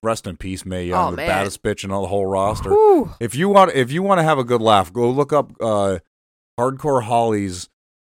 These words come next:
Speaker 1: recollection of when he had to lay out Mae Young and her, like, her response to, uh, if he,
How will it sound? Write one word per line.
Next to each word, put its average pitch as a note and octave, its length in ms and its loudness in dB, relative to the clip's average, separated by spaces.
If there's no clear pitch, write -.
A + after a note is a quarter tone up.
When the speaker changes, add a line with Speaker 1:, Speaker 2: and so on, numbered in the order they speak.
Speaker 1:
recollection G#2+ 800 -4
of F#2 640 -4
when F#2 540 -4
he A2 320 -8
had A2 240 -6
to G2+ 60 -4
lay F#2+ 300 -2
out F2+ 300 -4
Mae F#2+ 220 -6
Young E2 460 -8
and F2 480 -10
her, F#2+ 460 -2
like, G#2 520 -8
her A2 180 -2
response G2+ 580 -6
to, F2+ 220 -4
uh, - 60 -8
if G2 440 -6
he, G#2 180 -12